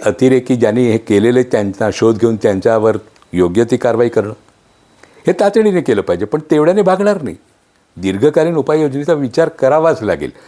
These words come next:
मला अजून एक आठवतं की या घटनेला सामोरे कसं जायचं. काही वर्षापूर्वी पंजाबमध्ये खलिस्तानच्या चळवळीचा थोडासा हे प्रभाव कमी झाल्यानंतर त्यावेळचे राजीव गांधी आणि लोंगोवाल यांच्यामध्ये काही करार झाला होता आणि निवडणूक जाहीर झाली होती.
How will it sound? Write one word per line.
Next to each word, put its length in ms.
मला 140
अजून 200
एक 120
आठवतं 280
की 220
या 160
घटनेला 420
सामोरे 480
कसं 280
जायचं. 280
काही 220
वर्षापूर्वी 600
पंजाबमध्ये 760
खलिस्तानच्या 600
चळवळीचा 720
थोडासा 400
हे 140
प्रभाव 300
कमी 320
झाल्यानंतर 800
त्यावेळचे 720
राजीव 320
गांधी 300
आणि 200
लोंगोवाल 500
यांच्यामध्ये 720
काही 180
करार 320
झाला 200
होता 180
आणि 100
निवडणूक 500
जाहीर 220
झाली 220
होती. 140